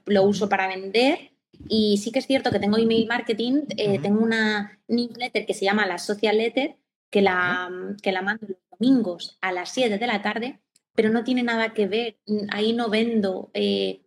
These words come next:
Speaker 1: los cursos de Socialísima. Es un momento de, eh, hablar sobre cosas que han pasado durante la semana, eh, que tenga que ver con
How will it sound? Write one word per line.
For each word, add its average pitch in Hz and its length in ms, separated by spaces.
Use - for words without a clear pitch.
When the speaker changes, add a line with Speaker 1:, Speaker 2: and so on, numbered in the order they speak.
Speaker 1:
los 208 220
cursos 208 440
de 196 80
Socialísima. 196 760
Es 214 220
un 233 120
momento 220 440
de, 214 480
eh, 190 500
hablar 196 360
sobre 202 320
cosas - 560
que 202 100
han 190 160
pasado 190 380
durante 180 360
la 185 120
semana, 254 540
eh, 185 880
que 202 120
tenga 202 260
que 185 100
ver 185 180
con 180 640